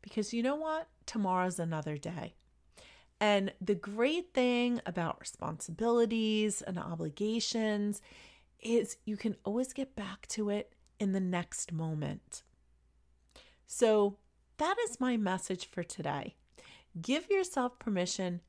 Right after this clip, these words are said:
to just be you. Give yourself permission to be perfectly imperfect. Give yourself permission to take a day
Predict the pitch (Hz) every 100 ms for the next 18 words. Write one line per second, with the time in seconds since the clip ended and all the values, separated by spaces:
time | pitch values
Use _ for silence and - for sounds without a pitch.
0 | _ - 220 - 226 - - 180 160 151
1 | 147 - _ _ - - - _ _ 240
2 | 269 285 277 294 302 285 247 226 233 -
3 | 226 190 175 - 180 170 170 175 _ _
4 | - 208 180 175 - _ - 359 359 381
5 | 349 311 302 - 233 208 - - - -
6 | - - - - - - _ 285 320 359
7 | 349 - 302 302 - 226 220 - 226 220
8 | 214 - 247 240 208 233 220 214